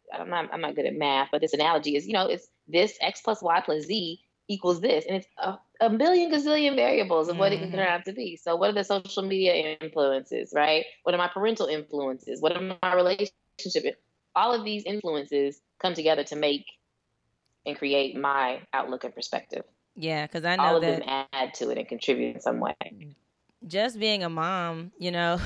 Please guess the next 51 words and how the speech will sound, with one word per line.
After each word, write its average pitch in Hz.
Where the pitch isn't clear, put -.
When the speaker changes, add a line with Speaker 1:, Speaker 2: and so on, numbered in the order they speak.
Speaker 2:
<laughs> -
it's 180
like, -
I 185
need 214
a 196
therapist 185
just 196
for 180
parenting. 185
<laughs> -
Like, 240
you 233
know 247
what 240
I 240
mean? 240
Like, 196
it's 208
like 190
Speaker 1:
Mm-hmm. 196
Speaker 2:
days 233
where 190
I'm 185
like, 165
"Ooh, 202
I'm 170
feeling 196
the 196
pressure," 180
or, 160
you 202
know, 185
whatever. 170
Um, 165
so 190
when 208
we're 240
thinking 247
about 190
this 185
thing 175
and 170
realizing, 180
you 196
know 220
what, 214
I 180
need 180
to 170
find 170